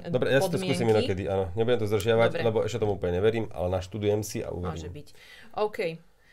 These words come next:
Speaker 2: Kto z vás je ochotný odovzdať prípadne svoju mailovú adresu, tak to môžete skúsiť, ale zase akože, e, nemyslím si, že by mi to odporúčali, nie že mne, ale tak viacero na konferenciách to býva napísané,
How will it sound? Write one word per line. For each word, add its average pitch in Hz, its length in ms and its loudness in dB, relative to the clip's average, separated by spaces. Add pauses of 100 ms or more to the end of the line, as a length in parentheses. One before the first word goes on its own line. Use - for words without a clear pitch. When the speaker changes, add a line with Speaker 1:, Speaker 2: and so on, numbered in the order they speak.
(360)
Speaker 2:
Kto - 240 -2
z 254 100 4
vás 233 220 -4
je 190 80 -6
ochotný 214 480 -6
odovzdať 175 560 -8
prípadne 175 800 -4
svoju 160 240 -6
mailovú 165 340 -8
adresu, 156 380 -12
tak 156 160 -14
to 160 80 -14
môžete 151 240 -14
skúsiť, 202 480 -10
ale 170 560 0
zase 156 320 -10
akože, 151 360 -12 (260)
e, 147 40 -14 (440)
nemyslím 147 560 -16
si, 143 340 -18 (760)
že 160 340 -12
by 143 220 -12
mi 170 160 -8
to 160 180 -10
odporúčali, 151 560 -10
nie 151 160 -12
že 180 140 -10
mne, 143 340 -14
ale 143 140 -10
tak 139 200 -12
viacero 185 540 -4
na 165 100 -4
konferenciách 190 680 -6
to 175 140 -10
býva 151 260 -12
napísané, 147 960 -12